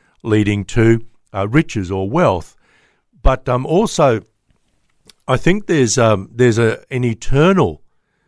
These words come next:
um, consequence of laziness.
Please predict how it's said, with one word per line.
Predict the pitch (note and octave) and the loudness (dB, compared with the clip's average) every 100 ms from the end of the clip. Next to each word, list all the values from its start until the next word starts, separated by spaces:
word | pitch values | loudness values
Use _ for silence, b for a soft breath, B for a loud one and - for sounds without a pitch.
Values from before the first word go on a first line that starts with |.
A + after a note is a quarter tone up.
| _ _ _ | _ _ _
um, | A2+ G2+ F#2 F#2 - _ _ | -2 -2 -2 -6 -16 _ _
consequence | - D3+ D3+ D#3 - G2 F2 - | 2 2 2 -2 -2 -4 -6 -8
of | A#2 G2+ | -4 -2
laziness. | G#2 G#2 A#2 A2+ F2 E2 - | 0 0 0 -2 -6 -10 -18